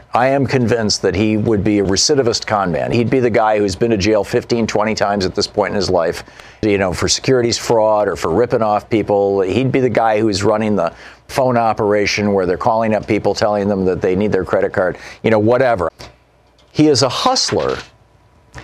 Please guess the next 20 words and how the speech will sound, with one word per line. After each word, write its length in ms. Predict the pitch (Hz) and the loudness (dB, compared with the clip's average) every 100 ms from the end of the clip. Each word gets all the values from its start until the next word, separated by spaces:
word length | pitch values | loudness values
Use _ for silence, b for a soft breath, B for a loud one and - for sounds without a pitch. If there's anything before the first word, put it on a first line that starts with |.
| B B - | B B 0
but 180 | - 139 | 2 2
when 160 | 151 | 2
you 100 | 151 | 2
combine 580 | 131 151 135 165 233 202 | 0 2 2 2 0 0
brazenness 920 | 131 151 190 226 180 175 127 101 87 | 0 2 2 2 2 0 0 0 0
with 220 | 101 85 73 | 0 -2 0
that, 300 | 71 67 - | -2 -2 -2
which 160 | 113 | -2
has 120 | 135 | -2
been 140 | 127 165 | -2 -2
a 60 | |
characteristic 720 | 139 170 160 - 139 135 123 95 | -2 -2 -2 0 0 0 -4 -2
just 260 | 127 - - _ _ - | -2 -4 -10 _ _ -6
very 640 | 120 107 117 202 214 175 | -4 0 2 2 2 2
on 180 | 139 135 | 2 0
display 480 | 117 107 - 117 87 | 0 -2 0 0 0
throughout 280 | 80 110 104 | 0 0 0
his 180 | 101 95 | 0 -2
entire 340 | 98 101 95 | 0 0 0
life 460 | 98 151 143 - | 0 0 -2 -6